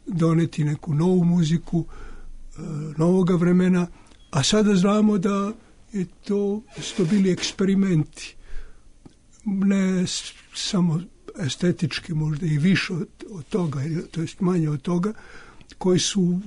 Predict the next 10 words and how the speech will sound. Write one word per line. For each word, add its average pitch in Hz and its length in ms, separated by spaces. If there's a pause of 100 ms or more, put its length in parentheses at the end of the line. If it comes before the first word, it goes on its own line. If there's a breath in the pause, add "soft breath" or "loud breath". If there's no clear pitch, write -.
(120)
kad - 140
se - 60
sagleda 160 500
celina 165 500
sad 147 280
tog 147 240
vremena, 165 500 (440 soft breath)
koje 175 120
je 151 40
prošlo 180 520